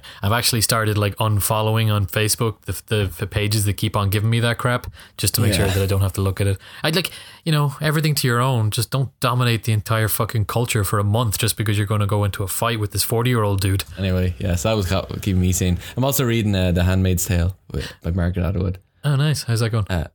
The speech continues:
Speaker 2: it's, it's, it's fucking fantastic. I just love her writing.
Speaker 1: Oh, yeah?
Speaker 2: Um, yeah, I'm a big fan. I read the Arcs and Craig trilogy pretty recently as well. Um, it's great. I wanna read the, watch the Hulu things, but I wanted to read the, the book first.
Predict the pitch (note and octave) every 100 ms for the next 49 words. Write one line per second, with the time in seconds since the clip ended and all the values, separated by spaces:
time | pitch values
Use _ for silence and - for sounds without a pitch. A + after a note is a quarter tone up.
0 | _ _ - C#3 - - B2 - - G#2+
1 | - A2 F2+ E2+ E2 F2+ F2 - - F2
2 | G#2 - F2 E2+ D#2 D2 E2+ F2 E2+ F2
3 | - - A2 A2+ D2+ - _ _ - E2+
4 | C#2+ - D2 D#2+ C2 E2 D#2 - D2+ D2+
5 | - - E2 D#2+ _ - D2+ - C#2+ E2
6 | - D#2+ E2 D#2+ - C#2+ E2 D2 - -
7 | D2 D#2 E2+ - D#2 D#2 E2 E2 E2+ -
8 | - _ - E2+ E2+ D#2+ D2+ - C3 G2+
9 | A2+ A2 G#2 G2 G2+ F2 - F#2 F2+ F#2
10 | F2+ E2+ D#2+ - D2+ D#2+ D#2 E2 D#2+ E2
11 | D#2 D2 - E2 - - E2 E2